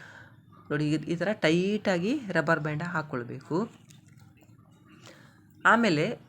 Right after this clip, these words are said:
ಈ ವಿನೆಗರಲ್ಲಿ ಇದನ್ನ ಡಿಪ್ ಮಾಡ್ಕೊಳ್ತೇನೆ. ಸ್ವಲ್ಪ ಸ್ವಲ್ಪ ಲೈಟಾಗಿ ಡಿಪ್ ಮಾಡ್ಕೊಂಡ್ರೆ ಸಾಕು. ಇದನ್ನೀಗ ನಾನು ಫ್ರಿಡ್ಜ್,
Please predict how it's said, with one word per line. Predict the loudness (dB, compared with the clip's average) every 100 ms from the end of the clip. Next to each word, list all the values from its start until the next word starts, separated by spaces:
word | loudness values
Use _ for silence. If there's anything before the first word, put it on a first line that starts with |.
| -4
ಈ | 0
ವಿನೆಗರಲ್ಲಿ | 2 2 2 4 4 2 -2
ಇದನ್ನ | -2 -4 -4
ಡಿಪ್ | -4 -4 -2
ಮಾಡ್ಕೊಳ್ತೇನೆ. | -2 -2 -8 -6 -8 -6 -6 -10 -20 -20 -20 -20 -8
ಸ್ವಲ್ಪ | -4 -4 -4
ಸ್ವಲ್ಪ | -2 -2 -2 -4 -2
ಲೈಟಾಗಿ | 2 2 2 0 0
ಡಿಪ್ | -2 -4 0
ಮಾಡ್ಕೊಂಡ್ರೆ | -2 -2 -4 -4
ಸಾಕು. | -2 0 0 -2 -14 -10 -6
ಇದನ್ನೀಗ | -2 0 0
ನಾನು | 0 -2 -2 -4 -6 -14 -20 -20 -20 -20 -20
ಫ್ರಿಡ್ಜ್, | -8 -6 -4 0